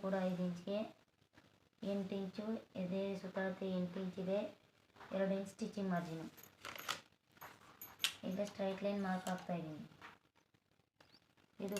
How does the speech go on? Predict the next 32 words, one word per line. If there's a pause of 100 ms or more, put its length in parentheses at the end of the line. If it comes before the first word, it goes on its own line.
ಕೂಡ (120)
ಸ್ಟ್ರೈಟ್
ಲೈನ್
ಮಾರ್ಕ್
ಹಾಕ್ತಾಯಿದ್ದೀನಿ. (960)
ನೆಕ್ಸ್ಟು (240)
ಒಂದು
ಇಂಚ್
ಇಲ್ಲಿ (720)
ಹಾಫ್
ಇಂಚ್
ಫ್ರಂಟ್ಗೆ
ಇದು
ಬರೋದು,
ಹಾಫ್
ಇಂಚ್
ಒಳಗಡೆ
ತಗೊಂಡು (920)
ಈ
ಥರ (120)
ಸ್ಟ್ರೈಟ್
ಲೈನ್
ಹಾಕಿ (680)
ಇಲ್ಲಿಂದ
ಇಲ್ಲಿಗೆ
ಒಂದು
ಇಂಚ್
ಮಾರ್ಕ್
ಮಾಡಿ (1040)
ಈ
ಥರ (120)
ತಗೋತಾಯಿದ್ದೀನಿ.